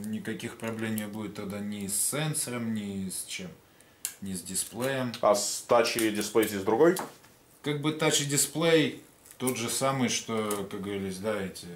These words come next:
Speaker 1: X-Play Hit, Digmo Hit. То же самое, что у нас стоит и в Ойстерсе.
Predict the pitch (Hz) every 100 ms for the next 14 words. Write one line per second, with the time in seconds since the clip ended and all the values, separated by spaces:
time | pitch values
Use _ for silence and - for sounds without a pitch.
0 | 82 90 - 98 131 - 92 90 185 226
1 | - 202 196 - - - - - - -
2 | - - 120 117 110 - 117 107 104 101
3 | - 110 104 101 101 95 - 107 95 90
4 | 95 98 127 156 156 - 139 127 - 135